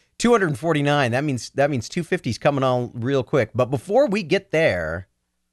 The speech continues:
we have some Dresden to discuss. Ladies and gentlemen, we are gonna take just a couple of seconds. We're gonna do some housekeeping. Those of you who may be new to the podcast, pay real close attention. Those of you who are old to the podcast,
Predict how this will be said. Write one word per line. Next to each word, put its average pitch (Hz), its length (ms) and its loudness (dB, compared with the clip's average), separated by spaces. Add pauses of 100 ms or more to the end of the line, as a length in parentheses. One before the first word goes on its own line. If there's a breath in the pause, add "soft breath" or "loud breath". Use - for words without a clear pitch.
(100)
we 135 300 4
have 120 200 2
some 190 160 -6
Dresden 147 400 0
to 104 120 -8
discuss. 87 540 -6 (680)
Ladies 117 360 2
and 117 80 0
gentlemen, 104 300 0
we 107 140 0
are 120 80 4
gonna 123 120 -2
take 110 180 -4
just 117 160 -6
a - 40 -20
couple 113 220 0
of 107 40 0
seconds. 104 320 -2
We're 101 100 -4
gonna 104 140 0
do 110 120 0
some 107 220 -2
housekeeping. 98 600 -2
Those 151 240 2
of 156 60 -4
you 156 100 2
who 147 80 2
may 147 180 2
be 127 120 -2
new 139 180 2
to 160 60 -4
the - 60 -2
podcast, 147 600 2
pay 208 140 2
real 156 200 -2
close 143 220 -2
attention. 151 360 -2
Those 180 160 -2
of 151 80 -8
you 160 80 2
who 160 60 2
are 156 140 2
old 165 140 0
to 139 60 -6
the 131 60 -12
podcast, 160 480 2